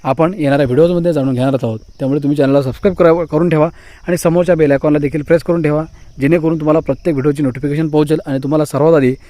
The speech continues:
महत्त्वपूर्ण माहिती पाहायला मिळेल. आजच्या व्हिडिओमध्ये इथंच थांबतो, परत भेटूयात पुढच्या व्हिडिओमध्ये एक अशीच महत्त्वपूर्ण माहिती घेऊन.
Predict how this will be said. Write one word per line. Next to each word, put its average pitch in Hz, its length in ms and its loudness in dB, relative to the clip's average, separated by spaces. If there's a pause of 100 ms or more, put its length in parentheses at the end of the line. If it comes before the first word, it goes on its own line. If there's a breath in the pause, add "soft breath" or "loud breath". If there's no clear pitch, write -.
(180 soft breath)
महत्त्वपूर्ण 156 380 0
माहिती 123 300 -2
पाहायला 110 300 -2
मिळेल. 107 200 -6 (420 soft breath)
आजच्या 180 200 0
व्हिडिओमध्ये 180 440 2
इथंच 160 240 -4
थांबतो, 160 280 -2 (100)
परत 143 120 0
भेटूयात 127 340 -4
पुढच्या 127 240 -6
व्हिडिओमध्ये 143 400 -2 (320 soft breath)
एक 131 80 -2
अशीच 165 180 -4
महत्त्वपूर्ण 165 400 0
माहिती 160 240 0
घेऊन. 170 120 -6